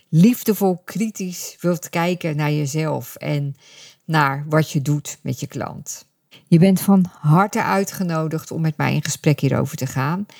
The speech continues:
Ik vertel je heel graag hoe we werken in Holland's Next Topcoach. En hoe ik jou kan helpen om jouw klanten nog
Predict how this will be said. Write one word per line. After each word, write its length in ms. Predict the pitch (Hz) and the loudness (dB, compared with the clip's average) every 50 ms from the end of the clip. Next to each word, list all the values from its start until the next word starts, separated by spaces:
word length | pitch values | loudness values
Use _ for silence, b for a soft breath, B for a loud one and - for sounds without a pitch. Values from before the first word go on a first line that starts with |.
| B B B B B B B | B B B B B B B
Ik 240 | _ - 151 156 - | _ -10 -10 -10 -8
vertel 220 | - - - 151 147 | -10 -6 -4 -2 -2
je 140 | 147 147 | -2 -2
heel 340 | 147 139 139 165 185 196 202 | -2 0 2 4 6 6 4
graag 480 | 196 - - 170 147 139 147 143 - - - | 4 0 -2 -2 -2 -2 -4 -6 -10 -10 -2
hoe 180 | - 208 214 226 | 0 2 4 4
we 60 | 214 | 4
werken 480 | 202 208 202 196 202 196 - 190 - | 4 4 2 2 0 -4 -6 -10 -12
in 220 | - - 175 170 165 | -8 -6 -6 -6 -6
Holland's 420 | 160 160 170 160 156 151 151 - | -6 -8 -8 -8 -8 -10 -10 -10
Next 420 | - 151 123 - - - - _ _ _ _ | -12 -12 -12 -12 -16 -20 -20 _ _ _ _
Topcoach. 680 | _ - 202 - - - 160 147 151 156 - - - - _ _ _ _ _ | _ -6 -6 -4 -4 -2 -2 -2 -2 -2 -6 -10 -16 -20 _ _ _ _ _
En 340 | - 160 160 156 151 147 - - | -4 0 0 0 0 -2 -6 -6
hoe 220 | _ 175 175 180 | _ 2 4 4
ik 160 | 165 - - | 4 2 -2
jou 220 | - 160 156 156 160 | 0 2 4 4 2
kan 200 | - 139 131 143 | 0 -4 -4 -2
helpen 500 | 147 135 - 143 - - 139 - - - | -2 -2 -4 -6 -6 -8 -8 -8 -8 -6
om 280 | - 143 139 135 135 b b b b b _ | -4 -4 -4 -4 -6 b b b b b _
jouw 280 | - 147 147 151 156 147 | 0 4 4 4 4 4
klanten 560 | - - 143 131 123 131 - - 127 127 - _ _ _ _ | 0 -4 -8 -8 -8 -10 -10 -10 -10 -10 -12 _ _ _ _
nog 380 | - 147 151 170 165 - - | -2 0 2 2 0 -2 -6